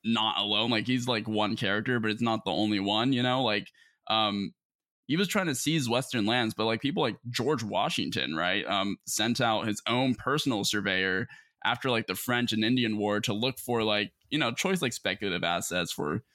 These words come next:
a future president, right? But, you know, Washington, unlike Stump, right, had a lot of wealth. And, you know,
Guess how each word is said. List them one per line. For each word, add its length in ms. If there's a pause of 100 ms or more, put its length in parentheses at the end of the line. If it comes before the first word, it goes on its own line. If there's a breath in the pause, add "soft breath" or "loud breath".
(240 soft breath)
a 80
future 280
president, 560 (180)
right? 340
But, 200 (180)
you 100
know, 140 (320)
Washington, 720
unlike 360
Stump, 520
right, 320 (160)
had 300
a 40
lot 300
of 180
wealth. 460 (200)
And, 340
you 120
know, 240